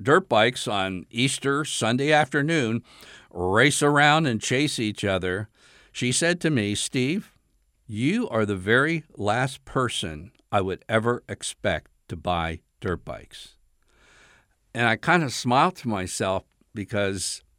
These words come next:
that's exactly why I did it. I learned the lesson. Uh, you want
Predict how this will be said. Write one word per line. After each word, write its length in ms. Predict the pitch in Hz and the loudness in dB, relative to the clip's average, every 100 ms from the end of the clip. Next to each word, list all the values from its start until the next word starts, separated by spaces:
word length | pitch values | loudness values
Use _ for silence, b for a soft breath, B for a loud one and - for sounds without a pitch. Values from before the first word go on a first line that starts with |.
| _ - | _ -6
that's 180 | 123 127 | -4 -4
exactly 460 | 107 117 131 127 | 0 0 2 -2
why 240 | 120 131 - | 2 2 2
I 100 | 135 | 0
did 240 | 110 190 | 0 -4
it. 240 | - - - _ _ _ _ _ _ _ - | -4 -14 -20 _ _ _ _ _ _ _ 0
I 180 | 117 117 | 2 4
learned 440 | 117 165 196 156 _ | 6 6 4 0 _
the 120 | 117 110 | 0 2
lesson. 500 | 131 170 - 120 - _ b b b b b b | 0 -2 -6 -12 -18 _ b b b b b b
Uh, 280 | 113 101 90 - _ - | 0 0 0 -6 _ -10
you 280 | 98 151 | -2 0
want 440 | 220 220 220 220 | 2 2 2 0